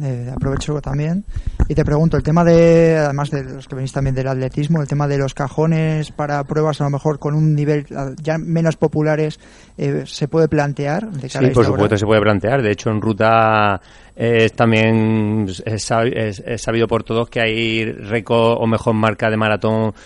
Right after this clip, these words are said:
Speaker 2: solo en carreras de mujeres y, y carreras mixtas. Es decir, Paula Radcliffe tiene esa mejor marca y, y, sin embargo, otras, eh, han conseguido mejor marca con, con hombres también en competición. Es decir,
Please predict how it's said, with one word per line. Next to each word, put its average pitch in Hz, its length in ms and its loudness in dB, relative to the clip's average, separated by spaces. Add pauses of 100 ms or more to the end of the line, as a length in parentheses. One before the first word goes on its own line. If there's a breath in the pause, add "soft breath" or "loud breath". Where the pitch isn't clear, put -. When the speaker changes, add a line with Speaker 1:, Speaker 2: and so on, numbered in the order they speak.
Speaker 2:
solo 107 420 0
en 104 200 0
carreras 104 320 -2
de 107 80 2
mujeres 123 500 2
y, 95 640 -2
y 107 140 -12
carreras 98 480 -4
mixtas. 98 460 -2
Es 95 160 -8
decir, 98 600 -6
Paula 101 240 -2
Radcliffe 120 560 -2 (320 loud breath)
tiene 107 180 -2
esa 104 140 -4
mejor 104 220 -2
marca 110 440 2
y, 104 360 0
y, 90 60 -4
sin 101 100 -8
embargo, 98 320 -2
otras, 98 400 -2
eh, 107 60 -4
han 104 360 -4
conseguido 107 300 -2
mejor 107 240 0
marca 110 300 0
con, 101 420 0
con 98 140 -4
hombres 101 200 -2
también 104 260 -2
en 110 60 -2
competición. 101 560 -2
Es 101 140 -2
decir, 110 200 -2